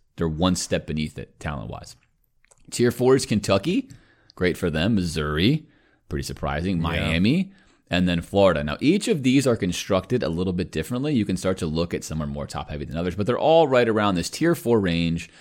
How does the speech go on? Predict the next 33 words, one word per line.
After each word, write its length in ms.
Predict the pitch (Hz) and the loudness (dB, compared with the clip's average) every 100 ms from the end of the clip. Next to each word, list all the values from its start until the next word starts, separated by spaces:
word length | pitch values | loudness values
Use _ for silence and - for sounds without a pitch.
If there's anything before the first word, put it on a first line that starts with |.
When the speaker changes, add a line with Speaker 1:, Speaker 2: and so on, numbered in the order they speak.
| - - - | -20 -20 -2
Speaker 1:
which 260 | 101 104 110 | 0 2 4
is, 360 | 104 98 - | 4 2 -2
you 60 | 123 | -2
know, 240 | 92 85 - _ - | 0 -2 -6 _ 0
probably 520 | 127 151 160 156 143 | 4 4 4 6 6
zero 560 | 107 104 107 113 120 | 6 4 6 6 4
top 280 | 120 - 104 | 2 0 0
thirty 240 | - 117 117 | 2 0 2
players 460 | 123 113 120 120 | 2 4 4 0
or 160 | - 85 | -2 -4
maybe 640 | 80 78 85 95 98 104 104 | -2 -2 2 2 4 4 2
close 360 | - 101 101 | 0 0 0
to 100 | 104 | -2
one, 320 | 98 98 101 | -2 0 0
just 220 | 92 - - | -2 -8 -8
like 120 | - | -8
Florida. 480 | 87 90 87 90 - - - - _ | 0 2 2 0 -2 -14 -20 -20 _
Uh, 180 | - 76 78 | -6 -4 -2
you 80 | |
probably 400 | 98 107 117 113 | 0 2 4 4
have 460 | 104 101 101 98 - - | 4 4 4 2 -2 -10
one 760 | 82 85 92 107 123 135 139 - | -4 0 4 4 2 -2 -6 -4
or 180 | 107 117 | 0 0
so, 460 | - 123 117 127 113 | 2 0 2 2 0
maybe 220 | 87 90 | 0 -2
two 440 | - - 107 113 | -2 2 4 4
at 80 | 90 | 2
the 60 | 95 | 0
most, 260 | 95 101 - | 0 0 -2
top 240 | 104 101 | -4 -4
one 100 | 95 | -4
hundred 240 | 92 95 | -4 -4
players. 460 | 87 95 95 95 - | -2 -2 0 -2 -4